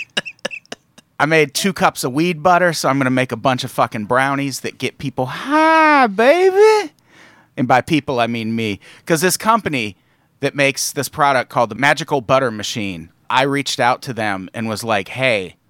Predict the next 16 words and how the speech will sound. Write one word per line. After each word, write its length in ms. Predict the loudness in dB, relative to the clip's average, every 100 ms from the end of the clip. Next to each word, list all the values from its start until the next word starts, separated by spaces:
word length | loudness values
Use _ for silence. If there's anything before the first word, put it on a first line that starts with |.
| _ _
that 200 | 0 0
looks 200 | -4 -6
like 220 | -4 -2
a 60 | -2
neat 360 | -4 -2 -4 -2
gadget. 480 | -2 -2 -6 -14 -18 _ _
How 180 | _ 0
about 240 | 2 0 -2
you 80 |
send 320 | -6 -2 -2 -2
me 80 |
one 400 | -4 -2 -2 -4 -6
and 120 | -2
I'll 80 | -2
mention 420 | -2 -4 -4 -4
it 100 | -6